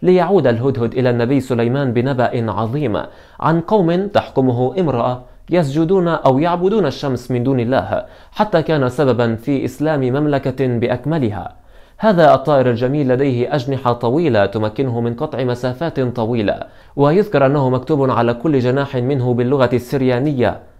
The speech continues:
"آل محمد خير البرية". ثانيًا طائر السرد. نهى النبي محمد صلى الله عليه وسلم عن قتل طائر السرد.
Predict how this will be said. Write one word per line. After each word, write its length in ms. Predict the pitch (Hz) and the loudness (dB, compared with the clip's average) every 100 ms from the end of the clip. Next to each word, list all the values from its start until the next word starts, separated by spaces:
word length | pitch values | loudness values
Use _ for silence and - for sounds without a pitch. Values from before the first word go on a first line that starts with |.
| - - | -12 0
"آل 200 | 190 135 | 0 2
محمد 680 | 123 123 135 123 117 117 110 | 0 -2 0 0 2 0 -2
خير 340 | 101 127 117 107 | -4 -4 0 0
البرية". 520 | 101 113 135 - - - - _ _ _ - - - - - | -2 -2 -4 -6 -12 -16 -20 _ _ _ -20 -20 -20 -20 0
ثانيًا 580 | 226 196 165 147 139 131 | 2 4 4 2 0 -2
طائر 380 | 139 139 135 123 | 2 2 2 0
السرد. 520 | 117 - 113 98 85 - - _ _ - | -2 -4 -4 -2 -4 -6 -12 _ _ -2
نهى 180 | 170 185 | 2 2
النبي 300 | 156 139 143 | 2 2 0
محمد 360 | 135 143 135 | -2 -2 -2
صلى 180 | 131 123 | 0 0
الله 260 | 123 135 110 | 2 0 0
عليه 220 | 127 120 | -2 -2
وسلم 480 | 113 113 143 127 113 | -2 -4 -2 -2 -2
عن 180 | 110 113 | -2 -4
قتل 360 | 170 160 135 | -6 -4 -4
طائر 340 | 131 127 123 117 | -2 -2 0 -4
السرد. 480 | - 156 123 110 | -4 -6 -2 -2